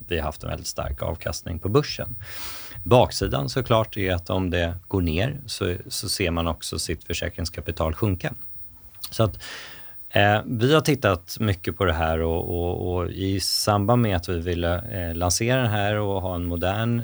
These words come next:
eh, garantiförvaltningsprodukt i takt med att man, man ser att kunderna tempar. Vi har ökad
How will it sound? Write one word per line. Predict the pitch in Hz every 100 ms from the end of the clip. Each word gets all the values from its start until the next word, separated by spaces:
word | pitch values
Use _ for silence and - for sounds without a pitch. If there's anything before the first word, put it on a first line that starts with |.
| -
eh, | 107 98 95
garantiförvaltningsprodukt | 92 98 98 104 - 87 80 82 - 98 87 90 - -
i | -
takt | 85 - 131 127 - -
med | 95 85 82
att | 85 85 - 92
man, | 90 85 85
man | 90
ser | 85 87 87
att | 87
kunderna | - 92 82 78
tempar. | - 110 87 85 104 117
Vi | 98 90 87
har | 90 87 82 - - - -
ökad | 92 85 - 85